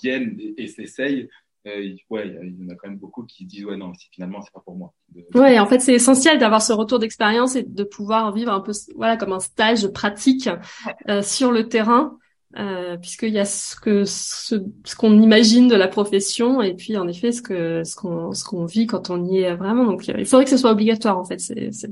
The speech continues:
Speaker 2: ces
Speaker 3: Ouais.
Speaker 2: formations terrain, <laughs> ces formations pratiques.
Speaker 3: <laughs>
Speaker 2: Est-ce que c'est une activité dont on peut vivre ?
Speaker 3: Oui.
Speaker 1: Oui.
Speaker 3: Oui, tu
Speaker 1: Oui.
Speaker 3: peux.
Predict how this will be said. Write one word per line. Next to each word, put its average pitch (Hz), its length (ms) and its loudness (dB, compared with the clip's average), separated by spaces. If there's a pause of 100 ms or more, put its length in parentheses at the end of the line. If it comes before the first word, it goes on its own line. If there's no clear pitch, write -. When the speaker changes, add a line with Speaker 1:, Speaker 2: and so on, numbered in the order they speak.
(120)
Speaker 2:
ces - 160 -8
Speaker 3:
Ouais. - 40 -2
Speaker 2:
formations 208 520 2
terrain, 269 360 6
<laughs> - 60 -12
ces - 200 -8
formations 240 460 2
pratiques. 262 600 -2 (320)
Speaker 3:
<laughs> - 0 - (600)
Speaker 2:
Est-ce 277 200 -6
que 269 80 -4 (100)
c'est 349 60 2
une 254 80 4
activité 240 420 -2
dont 285 160 -4
on 208 60 -10
peut 202 140 -6
vivre ? 202 440 -6 (1080)
Speaker 3:
Oui. 254 260 4
Speaker 1:
Oui. 123 340 -2 (240)
Speaker 3:
Oui, 233 280 -6
tu - 120 -10
Speaker 1:
Oui. 143 60 -8
Speaker 3:
peux. 254 180 -8